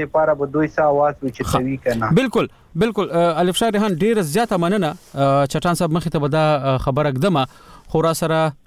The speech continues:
Speaker 2: د پاکستان مسلم لیګ نون آ، نومان،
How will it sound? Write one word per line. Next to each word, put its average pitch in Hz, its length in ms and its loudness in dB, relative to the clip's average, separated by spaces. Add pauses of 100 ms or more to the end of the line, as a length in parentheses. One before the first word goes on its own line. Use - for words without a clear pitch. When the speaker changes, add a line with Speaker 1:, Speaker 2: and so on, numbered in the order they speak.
Speaker 2:
د 143 320 2
پاکستان 143 340 0
مسلم 139 340 0
لیګ 139 200 -2
نون 156 260 2 (400)
آ، 120 120 4
نومان، 123 400 2